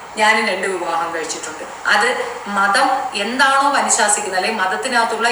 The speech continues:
ഏറ്റവും നല്ല പ്രിവിലേജ് ആയ ഒരു കാര്യമാണ് എന്നെ സന്തോഷപ്പെടുത്തുകയോ സ്വസ്ഥമായി ജീവിക്കാൻ അനുവദിക്കാതെയോ ഇരിക്കുന്ന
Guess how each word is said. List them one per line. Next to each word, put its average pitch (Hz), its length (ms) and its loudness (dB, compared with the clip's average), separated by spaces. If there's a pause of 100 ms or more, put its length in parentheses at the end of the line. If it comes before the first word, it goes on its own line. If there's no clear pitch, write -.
(100)
ഏറ്റവും 294 380 0
നല്ല 262 180 0
പ്രിവിലേജ് 214 440 -2
ആയ 208 120 -2
ഒരു 196 140 -4
കാര്യമാണ് 180 400 0 (480)
എന്നെ 277 280 -2 (380)
സന്തോഷപ്പെടുത്തുകയോ 208 960 0 (160)
സ്വസ്ഥമായി 214 480 0
ജീവിക്കാൻ 202 440 -2
അനുവദിക്കാതെയോ 214 640 0
ഇരിക്കുന്ന 202 320 -4